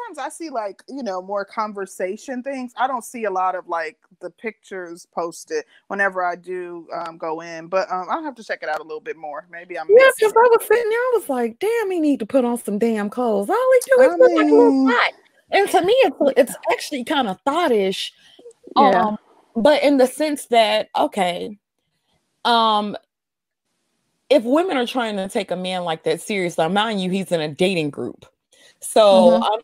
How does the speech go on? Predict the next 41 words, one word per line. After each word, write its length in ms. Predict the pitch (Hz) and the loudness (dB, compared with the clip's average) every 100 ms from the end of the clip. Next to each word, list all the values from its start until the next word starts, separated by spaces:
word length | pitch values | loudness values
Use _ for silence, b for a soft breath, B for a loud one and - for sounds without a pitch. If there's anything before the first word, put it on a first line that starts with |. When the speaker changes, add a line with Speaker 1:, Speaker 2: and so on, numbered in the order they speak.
| - | -10
Speaker 2:
like, 100 | 190 | -10
if 140 | 190 190 | -8 -6
a 80 | |
man 400 | 175 185 226 226 | -8 -6 -6 -8
is 240 | 214 175 175 | -8 -8 -10
trying 360 | - 202 185 180 | -12 -8 -8 -8
to 140 | 175 | -10
take, 480 | - 196 170 170 - - | -6 -4 -4 -6 -10 -6
um, 540 | 170 160 151 151 151 - | -4 -2 -4 -6 -8 -14
somebody 520 | - - 214 190 170 165 | -6 0 2 4 2 2
like 220 | 151 147 | 0 0
that 180 | 135 - | -4 -6
seriously, 920 | - 196 185 147 156 - 147 139 139 | -4 0 0 0 -4 -4 -4 -2 -6
then, 320 | 156 156 156 156 | -2 0 0 0
you 100 | 233 | 0
know, 120 | 180 | 0
you 180 | 180 262 | 0 0
gonna 180 | 175 | 0
have, 220 | 170 147 - - | 0 -2 -4 -6
you 140 | 269 | -2
gonna 140 | 320 175 | 0 0
have 100 | 139 | 0
a 60 | |
time 320 | - 262 - | -4 -2 0
on 120 | 196 160 | -2 -2
your 120 | 170 | -2
hand, 380 | 151 156 151 160 b b b b | -2 -2 -4 -10 b b b b
'cause 340 | - 226 220 214 | 0 4 4 2
that 220 | 196 220 247 | 2 2 2
is 240 | 170 208 190 - - 156 | 0 0 -2 -14 -16 -6
definitely, 840 | 139 220 - 185 135 165 160 160 - | -2 -2 -2 -8 -6 -6 -6 -8 -6
um, 500 | 170 156 151 165 180 165 _ _ _ - - | -4 -4 -6 -10 -12 -16 _ _ _ -14 -8
like, 200 | 190 196 | -4 0
he's 220 | 247 262 | 4 6
an 60 | 269 | 6
attention 480 | 254 - - - 165 | 4 0 -2 0 2
whore, 380 | 156 135 - - b b b - | 2 0 -2 -6 b b b 4
but, 180 | 214 175 | 4 6
like, 220 | 190 185 | 4 4
of 180 | - 196 | 4 6
a, 200 | 170 151 | 6 6